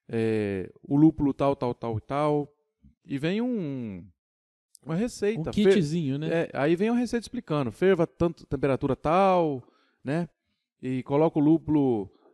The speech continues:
Speaker 1: tal, na hora tal, tudo. Então, uma receitinha de bolo.
Speaker 2: É, tipo assim, você não tá fazendo a sua cerveja, você tá
Speaker 1: Isso,
Speaker 2: fazendo
Speaker 1: não,
Speaker 2: a cerveja do
Speaker 1: eu tô
Speaker 2: cara que
Speaker 1: copiando a
Speaker 2: vendeu o
Speaker 1: cerveja
Speaker 2: kit.
Speaker 1: dele, eu tô, eu
Speaker 2: É.
Speaker 1: tô, né, colocando em prática uma cerveja que ele fez
Speaker 2: Que
Speaker 1: lá.
Speaker 2: ele já fez, testou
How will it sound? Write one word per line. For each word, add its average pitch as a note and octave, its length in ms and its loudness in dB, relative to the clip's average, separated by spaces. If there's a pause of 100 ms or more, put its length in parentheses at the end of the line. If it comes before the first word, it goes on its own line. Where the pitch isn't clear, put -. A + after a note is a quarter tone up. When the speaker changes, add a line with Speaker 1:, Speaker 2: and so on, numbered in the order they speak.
(180)
Speaker 1:
tal, C3 340 4
na B2 120 0
hora B2+ 200 0
tal, E3 340 -2
tudo. E3+ 240 -8
Então, F#3+ 160 -8
uma C4+ 80 -4
receitinha C4+ 400 -4
de A#3+ 80 -8
bolo. C3+ 540 4 (120)
Speaker 2:
É, C4+ 140 -2
tipo - 160 -4
assim, D#3 220 -2
você F#3+ 180 -2
não A3+ 80 -4
tá B3 140 0
fazendo C4 340 2
a B3+ 60 4
sua A3+ 220 2
cerveja, F3+ 440 0
você F3 100 2
tá - 60 2
Speaker 1:
Isso, - 40 -4
Speaker 2:
fazendo A3+ 240 0
Speaker 1:
não, E3+ 60 4
Speaker 2:
a - 40 4
cerveja B3 220 2
do D#4+ 80 2
Speaker 1:
eu - 60 0
tô - 120 2
Speaker 2:
cara A3 200 6
que - 60 -2
Speaker 1:
copiando G#3+ 220 6
a A3+ 120 4
Speaker 2:
vendeu D#4 40 -2
o - 20 -2
Speaker 1:
cerveja A#3 360 4
Speaker 2:
kit. G3+ 60 -4
Speaker 1:
dele, F#3 240 4
eu D3 60 0
tô, F#3+ 140 0 (240)
eu E3+ 80 -4
Speaker 2:
É. - 0 -
Speaker 1:
tô, D#3+ 640 2
né, G#3+ 180 -2
colocando G3 360 4
em B3 40 0
prática C4 460 0
uma B3+ 60 0
cerveja G#3+ 520 0
que - 140 -2
ele A#3+ 160 4
fez G#3+ 320 6
Speaker 2:
Que - 80 2
Speaker 1:
lá. G#3 160 4
Speaker 2:
ele A#3+ 100 4
já F#3 80 2
fez, F#3+ 320 -2
testou F3 760 -4